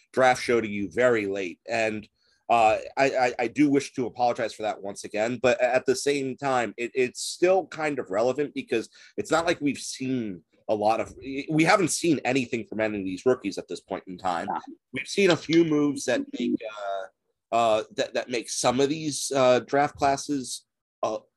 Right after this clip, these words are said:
Speaker 1: maybe a tad worse, but not enough to alter. So what we're going to do i-, i-, in the spirit of it being a month out and it, it being one of those,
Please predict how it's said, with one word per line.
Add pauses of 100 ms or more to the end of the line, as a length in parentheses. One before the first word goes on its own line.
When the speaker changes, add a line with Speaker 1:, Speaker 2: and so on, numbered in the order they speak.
(140)
Speaker 1:
maybe
a
tad
worse,
but
not
enough
to
alter.
So (520)
what
we're
going
to
do
i-,
i-,
in
the (380)
spirit
of
it
being
a
month
out (120)
and
it,
it
being
one
of
those,